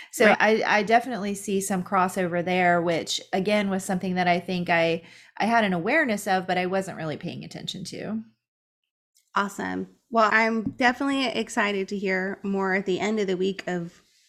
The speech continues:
Speaker 2: how you deployed some of those items and created practices out of them. That's,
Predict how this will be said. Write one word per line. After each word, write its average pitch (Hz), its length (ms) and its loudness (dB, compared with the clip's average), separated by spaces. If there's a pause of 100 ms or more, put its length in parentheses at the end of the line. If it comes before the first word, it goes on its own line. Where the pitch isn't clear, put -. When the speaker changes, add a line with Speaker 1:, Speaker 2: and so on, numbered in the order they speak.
(220)
Speaker 2:
how 214 160 2
you 214 180 0
deployed 175 680 0
some 180 240 0
of 165 120 -4
those 165 500 -4
items 160 560 -4
and 160 340 -4 (580)
created 160 520 -6
practices 160 640 -10
out 156 180 -6
of 180 120 -10
them. 180 200 -6
That's, - 440 -10